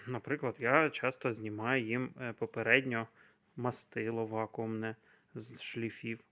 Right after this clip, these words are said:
Досить добре. Ну і решта, дуже багато з чого можна з ним робити. Тому викидати не потрібно, все треба використовувати по можливості.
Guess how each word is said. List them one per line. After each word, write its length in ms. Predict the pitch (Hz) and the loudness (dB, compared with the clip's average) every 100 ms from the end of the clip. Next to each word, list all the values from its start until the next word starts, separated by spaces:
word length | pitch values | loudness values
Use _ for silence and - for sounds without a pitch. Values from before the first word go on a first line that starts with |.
| _ _ _ _ _ _ - | _ _ _ _ _ _ -12
Досить 420 | 120 113 120 113 | -10 -8 -8 -6
добре. 380 | 117 113 117 120 - - - | -4 -2 -4 -8 -12 -12 -4
Ну 280 | 147 240 | 2 4
і 220 | 170 110 107 | 4 2 -2
решта, 380 | 135 110 - | -4 -6 -6
дуже 280 | 113 120 113 | -6 -4 -4
багато 460 | 107 110 110 - 113 113 | -2 -2 -4 -6 -10 -12
з 40 | |
чого 400 | - - 127 117 | -8 -2 -2 -2
можна 320 | 117 117 120 | -6 -6 -6
з 60 | 110 | -6
ним 200 | 107 104 | -8 -8
робити. 360 | 107 104 - - - - - | -8 -10 -14 -20 -20 -18 -2
Тому 240 | 202 240 202 | 2 4 4
викидати 540 | 165 131 113 110 120 | 4 4 2 2 -2
не 100 | 127 | -6
потрібно, 520 | 202 208 285 277 240 - - - - | -6 -2 0 0 -2 -4 -20 -20 -20
все 280 | - 233 240 | -2 4 4
треба 380 | 233 135 160 147 | 6 6 6 2
використовувати 1040 | 120 - 113 107 - 131 139 123 - 120 - - - - | 0 -2 -4 -4 2 4 4 0 -2 -6 -8 -20 -20 -4
по 120 | 123 | -2
можливості. 680 | 113 - 107 101 - - | -2 -4 -8 -8 -18 -20